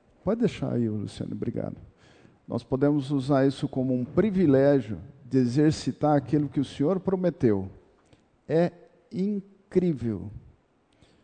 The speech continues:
Se a gente, a gente podia marcar uma hora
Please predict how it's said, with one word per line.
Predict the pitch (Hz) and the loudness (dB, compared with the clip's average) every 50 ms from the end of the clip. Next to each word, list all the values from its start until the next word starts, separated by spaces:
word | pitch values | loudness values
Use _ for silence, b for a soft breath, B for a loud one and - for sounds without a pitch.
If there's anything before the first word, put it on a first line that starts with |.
| b b b b _ _ _ | b b b b _ _ _
Se | - - - - - - - 139 | -20 -20 -20 -20 -18 -6 -2 0
a | 127 127 | 0 0
gente, | 123 131 160 175 170 - - 185 175 175 170 170 160 156 151 147 135 127 123 113 | 2 0 -2 -2 -2 -4 -4 -2 -2 -2 -2 -2 -2 -2 0 0 0 0 0 0
a | |
gente | 107 139 135 139 | -2 -4 -4 -4
podia | - - 143 143 160 160 | -4 -6 -2 0 0 0
marcar | 165 156 143 123 117 - 139 139 139 | 2 2 2 2 0 0 0 0 0
uma | 135 131 131 120 | 0 0 0 0
hora | 117 117 120 120 123 120 117 107 101 101 104 | 0 2 2 4 4 4 4 2 0 -2 -4